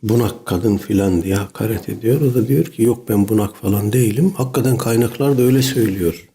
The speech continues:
"Ne bir dişi dökülmüştü," diyor kaynaklar, "o yaşta, ne hafızasında bir halel, bir bozukluk vardı.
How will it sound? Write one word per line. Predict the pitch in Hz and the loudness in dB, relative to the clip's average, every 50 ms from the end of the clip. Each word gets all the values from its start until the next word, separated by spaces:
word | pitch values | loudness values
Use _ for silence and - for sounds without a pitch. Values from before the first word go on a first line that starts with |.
| _ - | _ 0
"Ne | 113 131 127 127 | 0 0 2 2
bir | 131 131 127 127 | 2 2 2 2
dişi | 123 107 - - 143 135 | 0 0 2 2 2 2
dökülmüştü," | 135 117 - - 104 95 92 87 - - - - 90 90 | 2 0 0 0 0 2 2 0 -2 -6 -12 -12 -6 -2
diyor | 90 90 90 - | -2 -2 -2 -2
kaynaklar, | - - - 82 85 85 - - - 82 - - - _ _ - | -6 -8 -6 -6 -6 -8 -8 -4 -4 -4 -4 -4 -8 _ _ 0
"o | 117 | 2
yaşta, | 113 107 - - - - 120 - 101 98 - - _ _ - | 2 2 0 -2 -4 -2 -2 -2 -2 -4 -6 -18 _ _ -2
ne | - 117 | 0 0
hafızasında | 110 120 113 104 - 131 123 123 104 - - 127 113 110 131 123 | 2 0 0 -2 -2 -2 0 0 0 0 0 2 2 2 2 2
bir | 110 95 - - - - _ _ - | 0 0 -2 -4 -10 -16 _ _ -18
halel, | - - - 98 95 98 98 98 95 92 - | -12 -8 -4 -2 0 0 0 0 0 -2 -4
bir | 101 98 | -4 0
bozukluk | 107 98 90 92 90 - - - - _ - | 0 0 0 0 -4 -8 -12 -20 -18 _ -8
vardı. | - - 90 90 92 123 147 202 | -6 -6 -4 -4 0 0 0 0